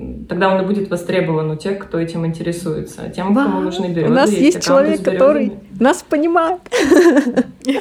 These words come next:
Speaker 1: Да-да-да.
Speaker 2: Мы тоже недавно спорили в, а, в подкасте, у нас была Тома Саркулова, художник, м, детский иллюстратор, и мы как раз, а, говорили о том, что она говорит: "Почему вы не продвигаете,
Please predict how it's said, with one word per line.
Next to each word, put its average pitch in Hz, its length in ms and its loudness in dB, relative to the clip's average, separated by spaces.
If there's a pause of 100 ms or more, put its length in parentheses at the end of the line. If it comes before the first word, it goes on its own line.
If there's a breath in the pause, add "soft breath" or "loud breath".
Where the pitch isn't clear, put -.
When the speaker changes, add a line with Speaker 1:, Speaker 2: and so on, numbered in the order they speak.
(360)
Speaker 1:
Да-да-да. 220 920 -2
Speaker 2:
Мы 240 180 6
тоже 277 220 4
недавно 208 320 4
спорили 214 640 4
в, 175 300 -2
а, 170 440 -4
в - 80 -10
подкасте, 185 640 -2
у - 380 -8
нас 180 180 -6
была 175 180 -2
Тома 233 260 2
Саркулова, 180 840 -2
художник, 180 600 -2
м, - 300 -8
детский 185 300 -2
иллюстратор, 208 560 -2 (360 loud breath)
и 185 220 0
мы 196 120 2
как 214 140 -2
раз, 190 380 -2
а, 165 360 -4
говорили 185 400 -2
о 160 60 -2
том, 170 140 -6
что - 140 -10
она 170 100 -4
говорит: 175 160 -8
"Почему 208 360 -2
вы 202 580 0
не 185 360 0
продвигаете, 175 840 -2